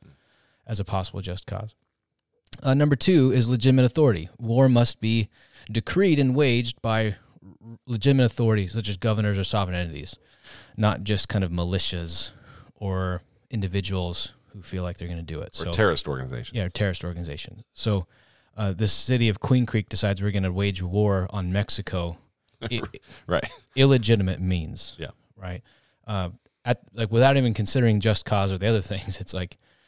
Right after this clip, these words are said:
Speaker 2: no, cities can't declare war on nations. And it's similar, like,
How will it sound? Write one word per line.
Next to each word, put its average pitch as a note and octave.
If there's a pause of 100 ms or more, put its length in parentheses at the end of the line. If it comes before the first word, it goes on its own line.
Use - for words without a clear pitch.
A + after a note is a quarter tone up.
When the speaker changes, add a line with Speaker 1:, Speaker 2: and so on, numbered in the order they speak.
(180)
Speaker 2:
no, C#3 (540)
cities A2+
can't -
declare -
war G2
on F2+
nations. G2+ (560)
And C#3+
it's -
similar, C3
like, G2+